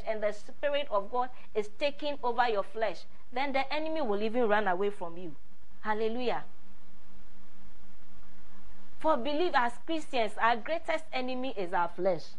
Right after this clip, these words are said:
Not even the devil, because if you are able to subject the, the, the flesh, and you are, you are able to subdue the flesh, and you allow the Spirit of God to take charge and master your spirit, and your spirit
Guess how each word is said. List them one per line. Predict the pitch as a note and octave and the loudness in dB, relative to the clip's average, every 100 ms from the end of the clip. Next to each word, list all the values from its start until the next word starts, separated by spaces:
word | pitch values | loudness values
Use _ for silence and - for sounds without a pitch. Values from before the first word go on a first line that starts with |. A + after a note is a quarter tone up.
| - - - - - - - - - | -4 -4 -4 -2 -2 -2 -2 -2 -2
Not | D4+ E4+ E4 | 0 0 0
even | C4 B3+ | 0 2
the | G3+ | 2
devil, | G3+ G#3 | 2 0
because | A3 B3+ C#4 - - - | 0 -2 -4 -4 -8 -6
if | B3+ A#3+ | -6 -4
you | |
are | B3 - | -4 -2
able | D#4+ D#4 E4+ E4+ - | -2 -2 -2 -2 -2
to | A#3 F#3+ - - - - - - - | -2 -2 -4 -4 -4 -4 -4 -2 -2
subject | - B3 G#3+ F3 B3 E4 E4 | 0 2 2 0 0 -2 0
the, | A#3 G3+ F#3+ | -2 -2 -2
the, | G3 F#3+ | -4 -2
the | F#3+ | -4
flesh, | - A3 A#3 F3+ - - - - | -4 -2 -2 -2 -4 -4 -4 -4
and | G3+ G#3+ | -4 -2
you | G#3 G#3 A3 | -2 -2 0
are, | G#3 G3 - | 0 -2 -4
you | A3+ A3 | -2 0
are | C4 | 0
able | C#4 | 0
to | D#4+ A#3 | -2 -2
subdue | - A#3+ G3 E3 B3+ D4+ | 0 0 0 -2 -2 -2
the | C#4 G3+ | 0 0
flesh, | - G#3+ A3 F#3 - - - | -2 0 0 0 -4 -4 -4
and | - A3 G#3+ | -2 -2 0
you | A3 G#3+ | -2 2
allow | G#3+ A3 C#4 D#4+ | 2 2 0 -2
the | A#3 | -4
Spirit | G3+ - - D#4 D#4 C#4+ | -4 -6 -4 -4 -4 -2
of | G#3+ F3+ | -2 -2
God | B3 C#4 C#4 - - | -2 -2 -2 -4 -4
to | - A3+ - | -4 -4 -2
take | D#4 C#4+ | -2 -2
charge | - C#4 C#4+ C#4 - | 0 0 0 0 -2
and | A3+ G#3 A3 | -2 0 0
master | C4+ D4 - D4+ C#4+ - - | -2 -2 -2 -2 -2 -4 -2
your | G3+ | 0
spirit, | G3 - D4 D4 D4 | 0 -2 0 0 0
and | A3+ G#3 | 0 0
your | G3+ | 0
spirit | G3 - D4 D4 | 0 0 0 0